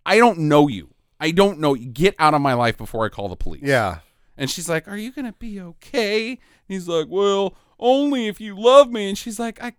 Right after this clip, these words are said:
Speaker 1: I do love you like a sister." And he's like, "Well, I guess sister and brother could still have sex."
Speaker 2: We are from Texas.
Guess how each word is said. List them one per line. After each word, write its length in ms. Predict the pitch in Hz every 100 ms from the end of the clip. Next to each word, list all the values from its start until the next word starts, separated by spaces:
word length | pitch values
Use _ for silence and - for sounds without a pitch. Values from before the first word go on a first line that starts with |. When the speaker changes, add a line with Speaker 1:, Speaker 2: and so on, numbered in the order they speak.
| _ _
Speaker 1:
I 120 | - 247
do 200 | 254 311
love 220 | 294 208
you 140 | 208 - _ -
like 180 | 214 190
a 60 |
sister." 640 | 160 - 302 302 - 262 254
And 80 | 220
he's 140 | 202
like, 200 | 185 156
"Well, 500 | 202 247 247 247 240 _ _ _
I 140 | - 269
guess 420 | 285 311 - - _
sister 540 | - - 240 - 220 202
and 100 | 185
brother 280 | 180 185 185
could 180 | 170
still 380 | - - 185 180
have 200 | 151 131
sex." 800 | - - 156 214 185 185 - - -
Speaker 2:
We 120 | 135
are 180 | 147 156
from 160 | - 117
Texas. 640 | 131 110 - 76 -